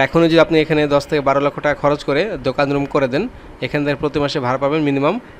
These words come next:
তিরিশ থেকে পঁয়ত্রিশ হাজার টাকার উপরে। তো এই জায়গাটির প্যাকেজ দাম পঁচাশি লক্ষ টাকা। প্লটটি পছন্দ হলে আমাদের অফিসে সরাসরি মালিকের সাথে বসে দামসহ সকল বিষয়ে কথা বলার সুযোগ রয়েছে। তো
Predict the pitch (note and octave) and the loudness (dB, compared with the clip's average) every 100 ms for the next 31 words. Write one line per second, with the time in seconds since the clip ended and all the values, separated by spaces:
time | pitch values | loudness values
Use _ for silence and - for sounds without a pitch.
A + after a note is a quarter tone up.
0 | - D3 C#3+ - D3 A3 - C3+ B2 C#3 | -4 -2 -2 -4 -4 -6 0 0 0 -6
1 | C3 B2+ B2+ B2+ A#2 A#2 A#2 G#2 G#2+ - | -4 -2 -2 -2 0 -2 -4 -6 -8 -14
2 | - - - - C#3+ C#3+ D3+ D#3 C#3+ D#3+ | -20 -20 -20 -6 0 2 0 -2 0 0
3 | D3+ E3+ D#3 E3 A#3+ - - D#3 D3 D#3 | 2 2 2 2 0 -10 -4 -2 0 0
4 | F3+ D#3 C3+ - C3+ A2+ G#2 B2+ - - | 0 2 2 2 -2 -2 -4 -6 -18 -20
5 | - C#3 C3 C#3+ D3 C#3+ D#3+ D#3+ C#3+ D#3 | -6 -4 -2 -4 -4 -2 0 0 -2 0
6 | G#3+ - - - - - C3 C#3 D3 C#3+ | -2 -4 -18 -20 -10 -4 0 2 2 0
7 | D#3 F#3 F3+ D#3 C#3+ D#3 C#3 B2+ C#3 E3 | -2 -2 0 0 0 -2 0 0 0 -4
8 | D#3+ E3 E3 C3+ C#3 F#3+ G3+ C#3 C3 C3+ | -2 -2 -2 -4 -4 -4 0 2 2 0
9 | - G3 - C3+ C#3+ C3 C3+ C#3 C3 C3+ | -2 -2 -2 -2 -2 -4 -6 -6 -6 -4
10 | D3+ F3 E3+ C#3 A#2+ A2+ - A2 - - | -4 -2 -2 -2 -2 -4 -6 -10 -12 -20
11 | - - - - - - | -20 -20 -20 -20 -20 -8